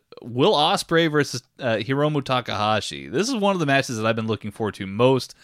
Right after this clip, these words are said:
Yes, I'm a giant mark for the juniors division, uh, but I think everybody should be because they put on excellent matches.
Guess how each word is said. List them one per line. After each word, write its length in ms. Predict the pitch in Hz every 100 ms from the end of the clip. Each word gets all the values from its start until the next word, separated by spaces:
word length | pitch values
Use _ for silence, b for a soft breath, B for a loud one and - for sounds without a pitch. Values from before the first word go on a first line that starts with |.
| B B B
Yes, 480 | 101 120 135 - -
I'm 200 | 101 104
a 60 | 95
giant 360 | 101 110 104
mark 300 | 98 131 135
for 100 | - 101
the 120 | 101
juniors 400 | 127 185 185 170
division, 520 | 170 180 170 180 170 B B B B
uh, 240 | 113 165
but 280 | 196 214 214 -
I 140 | 175 208
think 240 | 254 -
everybody 520 | 285 302 247 156 135
should 260 | 123 139 120
be 180 | 110 104
because 320 | 107 113 110
they 100 | 110
put 200 | - 117
on 120 | 113
excellent 440 | 101 101 107 107 104
matches. 600 | 117 113 - 95 82